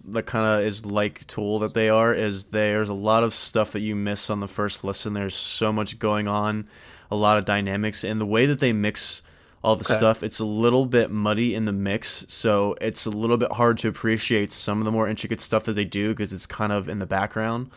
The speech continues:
Speaker 1: Um, so sometimes they're, they're one of those bands you have to listen to with headphones to really get the best appreciation.
Speaker 2: Okay.
Speaker 1: Were
Speaker 2: Would
Speaker 1: you listening
Speaker 2: you
Speaker 1: with headphones?
Speaker 2: Yes, I, I was listening to the
Speaker 1: Okay.
Speaker 2: majority of the album with the headphones.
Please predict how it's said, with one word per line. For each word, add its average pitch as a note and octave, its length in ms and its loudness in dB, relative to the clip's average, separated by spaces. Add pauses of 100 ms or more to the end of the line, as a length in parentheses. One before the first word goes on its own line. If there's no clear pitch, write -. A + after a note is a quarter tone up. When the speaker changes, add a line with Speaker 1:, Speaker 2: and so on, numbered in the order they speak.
(580)
Speaker 1:
Um, G2+ 380 0
so - 160 -4
sometimes G#2 600 -2
they're, G#2 140 -2
they're D3 200 6
one D#3+ 120 6
of E3+ 60 4
those C#3 140 4
bands A2 300 2
you G#2 60 2
have G2 80 -4
to G2 80 -10
listen G2+ 320 -2
to G2+ 160 0
with F#2 100 -2
headphones G#2 540 -2
to F#2+ 100 -8
really G2+ 400 0
get G2 160 -4
the G2 80 -6
best F#2+ 280 -4
appreciation. G2 640 -2
Speaker 2:
Okay. G#2 100 -8 (640)
Speaker 1:
Were B2 160 2
Speaker 2:
Would - 20 6
Speaker 1:
you A#2+ 100 4
listening G#2+ 560 -2
Speaker 2:
you F2+ 60 -10
Speaker 1:
with G2 120 -8
headphones? A2+ 520 -2 (560)
Speaker 2:
Yes, D#3+ 400 -2
I, C#3+ 240 -10 (140)
I D3+ 140 -10
was D3 240 -14
listening C3 260 -14
to C3+ 300 -12
the C#3+ 120 -10
Speaker 1:
Okay. - 240 -8
Speaker 2:
majority D#3+ 360 -8
of B2+ 60 -18
the C3 100 -12
album C3 180 -10
with B2+ 100 -20
the B2 80 -18
headphones. C#3 400 -12